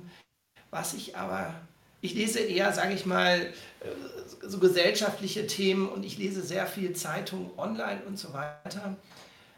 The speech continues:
Ähm, ich ziehe, <laughs> ja, ganz ehrlich, manchmal, also ich, den Economist zum Beispiel, ganz oldschool teilweise blättern, lese ich, weil da sind manchmal die Storys etwas kompakter und anders dargestellt.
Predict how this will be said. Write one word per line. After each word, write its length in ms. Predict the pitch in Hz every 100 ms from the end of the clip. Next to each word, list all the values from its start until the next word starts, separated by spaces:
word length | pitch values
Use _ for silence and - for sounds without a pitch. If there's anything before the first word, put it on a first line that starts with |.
| _
Ähm, 640 | 170 175 170 165 170 170 - - - - - _ _ _ _ _ - -
ich 220 | 220 214 -
ziehe, 420 | 233 226 190 185 - - - -
<laughs> 460 | - - - - -
ja, 120 | 180
ganz 260 | 185 185 202
ehrlich, 220 | 190 180
manchmal, 260 | 165 175 -
also 120 | 196
ich, 180 | 180 -
den 160 | 185
Economist 600 | 170 170 190 202 202 -
zum 120 | - 220
Beispiel, 500 | - - - - - -
ganz 340 | 170 175 - -
oldschool 500 | - 185 - 202 180
teilweise 600 | 170 175 160 156 82 85 - - _ _
blättern, 500 | 156 175 196 208 247 - - - -
lese 340 | 180 208 214
ich, 140 | -
weil 180 | 202 190
da 160 | 185 180
sind 180 | 208 -
manchmal 280 | 196 196
die 80 | 185
Storys 400 | - 190 185 180
etwas 340 | 175 175 175 -
kompakter 520 | 180 170 165 185 175
und 80 | -
anders 360 | - 185 185
dargestellt. 680 | - 92 - - 95 92 92